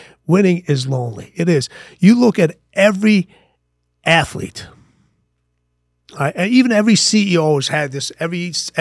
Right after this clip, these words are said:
all my C E Os, all my top business people have had this moment,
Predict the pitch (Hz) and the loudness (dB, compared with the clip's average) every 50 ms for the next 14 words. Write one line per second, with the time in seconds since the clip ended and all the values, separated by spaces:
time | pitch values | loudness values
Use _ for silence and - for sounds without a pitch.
0 | 180 185 - 175 185 202 196 190 185 165 - - 175 165 156 143 151 147 139 127 | -2 -2 -2 -2 -2 -2 -2 -4 -4 -4 -4 -6 -6 -6 -4 -4 -2 -2 -4 -4
1 | 117 113 - - - - _ _ - 151 160 160 147 - - 170 165 156 143 135 | -6 -10 -14 -16 -20 -20 _ _ -8 -4 -2 -2 -2 -2 -2 -4 -4 -4 -4 -4
2 | 139 156 139 143 135 123 - - 135 131 - 127 120 113 - 147 151 147 135 139 | -2 -2 -2 -2 -4 -4 -4 -4 -4 -4 -6 -8 -8 -6 -4 -2 -2 -2 -2 -4
3 | 131 - - 135 131 127 117 107 - - - | -4 -4 -4 -4 -4 -6 -6 -8 -12 -18 -20